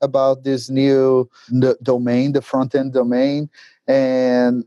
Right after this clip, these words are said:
how, how was that knowledge spread? Like, how, how, how did this, uh, get, like,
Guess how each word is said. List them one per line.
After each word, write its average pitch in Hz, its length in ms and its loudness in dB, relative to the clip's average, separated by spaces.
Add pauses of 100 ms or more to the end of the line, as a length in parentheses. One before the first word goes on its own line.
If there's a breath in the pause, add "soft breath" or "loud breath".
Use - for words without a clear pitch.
(120)
how, 185 540 0
how 160 180 -2
was 180 200 0
that 156 220 -2
knowledge 135 420 0
spread? 120 680 -2
Like, 117 240 0
how, 135 300 0
how, 135 280 -4 (120)
how 135 180 -2
did 135 240 -6
this, 127 440 -2
uh, 117 260 0 (100)
get, 120 340 -2
like, 110 460 -4